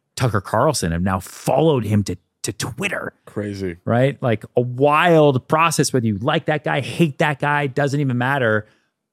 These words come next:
Speaker 1: That guy tells news and tells the same stories that everyone else tells.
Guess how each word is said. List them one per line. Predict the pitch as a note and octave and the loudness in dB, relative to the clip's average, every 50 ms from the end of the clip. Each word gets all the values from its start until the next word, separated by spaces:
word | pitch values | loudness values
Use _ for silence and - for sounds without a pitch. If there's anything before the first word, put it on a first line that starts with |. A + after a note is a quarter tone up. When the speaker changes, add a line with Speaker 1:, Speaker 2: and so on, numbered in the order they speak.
| _ _ _ - | _ _ _ -2
Speaker 1:
That | C#3+ D#3 D3+ | -2 0 2
guy | E3+ D#3+ | 2 0
tells | C#3 - D3+ C#3 C3 A2+ B2 | 2 2 2 2 2 2 2
news | C3+ B2+ B2 A#2 A2+ G#2+ - - _ _ _ _ _ _ _ _ _ - | 2 4 4 2 2 0 -4 -6 _ _ _ _ _ _ _ _ _ -6
and | B2+ A#2+ | -6 -2
tells | - C#3 C3+ A2+ | 0 0 0 2
the | G2+ A2+ | 0 0
same | - - D3+ C#3+ D3 D3+ D3 C3 - | 0 0 2 2 2 2 0 -2 -6
stories | - - - E3 D3+ C#3 C3 C3 A#2+ | -6 -2 2 4 4 4 4 2 2
that | - - | 0 0
everyone | G#2 A#2 D3 D#3 D3+ D3 | 0 2 2 4 2 4
else | C#3 C3 B2 A2+ - | 4 2 2 0 0
tells. | - B2+ A#2+ A#2 A2 A2 A2 G#2+ - | 0 2 2 4 4 2 2 0 -2